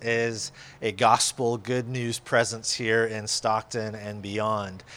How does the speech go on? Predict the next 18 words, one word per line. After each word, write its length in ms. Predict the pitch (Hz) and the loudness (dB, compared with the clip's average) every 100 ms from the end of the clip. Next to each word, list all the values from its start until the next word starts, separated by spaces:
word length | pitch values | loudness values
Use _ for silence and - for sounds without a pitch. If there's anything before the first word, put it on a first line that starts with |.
| - - - | -18 -14 6
And 100 | 165 | 8
I 80 | |
mean 240 | 170 196 208 | 8 6 8
that 240 | 160 127 | 8 8
genuinely, 520 | 117 165 170 160 127 117 | 6 2 4 0 0 0
not 220 | 123 131 | 0 0
just, 300 | 143 131 - | 0 -2 0
you 80 | 143 | 2
know, 160 | 127 | 4
as 100 | 123 | 4
a 60 | 117 | 0
pastor 500 | 104 123 123 - 139 | 4 6 6 4 2
or 380 | 127 123 123 120 | 4 6 6 8
a, 200 | 113 113 | 6 6
or 160 | 117 117 | 6 4
a 60 | |
church 460 | - - 147 139 - | 2 0 0 0 -8
person, 640 | - 120 - 120 120 135 | -2 -2 0 -2 -2 -4